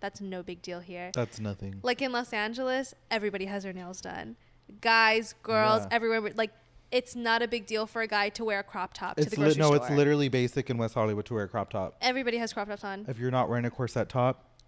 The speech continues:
Speaker 1: Men wear, men have better
Speaker 2: Men,
Speaker 1: outfits
Speaker 2: that's
Speaker 1: than
Speaker 2: what
Speaker 1: I
Speaker 2: I'm
Speaker 1: do
Speaker 2: saying. Men are wearing a
Speaker 1: sometimes.
Speaker 2: corset top.
Speaker 1: Yeah.
Speaker 2: They're wearing the, uh, looks, and I absolutely love it. I love just how, how you can express yourself.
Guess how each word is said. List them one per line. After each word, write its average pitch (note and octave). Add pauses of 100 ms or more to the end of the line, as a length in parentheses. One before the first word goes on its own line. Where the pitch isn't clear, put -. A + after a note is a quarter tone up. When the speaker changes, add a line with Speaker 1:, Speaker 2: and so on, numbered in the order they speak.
(380)
Speaker 1:
Men A3+
wear, A3
men A#3+
have D#4+
better D4
Speaker 2:
Men, -
Speaker 1:
outfits C4
Speaker 2:
that's C4
Speaker 1:
than D#3+
Speaker 2:
what -
Speaker 1:
I C3+
Speaker 2:
I'm C3
Speaker 1:
do -
Speaker 2:
saying. A#2
Men A2+
are B2
wearing B2
a -
Speaker 1:
sometimes. B2 (180)
Speaker 2:
corset G#2+
top. A#2
Speaker 1:
Yeah. D4+
Speaker 2:
They're B2
wearing A#2
the, A2+
uh, A#2
looks, B2+
and A#2
I A2+
absolutely A#2
love G2+
it. G2+
I A2
love G#2+
just - (520)
how, E3 (840)
how A#2+
you A#2+
can B2
express -
yourself. G#2